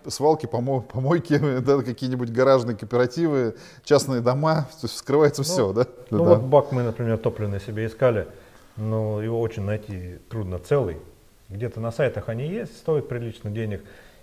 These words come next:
Speaker 2: Или есть от машины такой Ныса. Он бак, сам квадрат одинаковый, а труба уже другая, надо ещё там его переделывать.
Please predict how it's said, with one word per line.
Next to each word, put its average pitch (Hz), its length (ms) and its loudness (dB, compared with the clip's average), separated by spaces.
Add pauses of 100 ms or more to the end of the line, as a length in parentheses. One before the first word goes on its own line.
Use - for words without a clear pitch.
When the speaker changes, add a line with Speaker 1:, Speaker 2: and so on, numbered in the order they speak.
(160)
Speaker 2:
Или 160 240 -2
есть 143 880 -4
от 131 140 -2 (380)
машины 117 400 -4
такой 101 260 -8
Ныса. 98 400 -6 (920)
Он 113 160 -2
бак, 120 240 2 (420)
сам 107 140 0
квадрат 113 420 -2
одинаковый, 107 640 -2
а 92 80 -14
труба 131 320 -2
уже 95 140 -4
другая, 92 360 -6
надо 90 200 -10
ещё - 180 -14
там 90 120 -10
его 87 100 -10
переделывать. 90 580 -8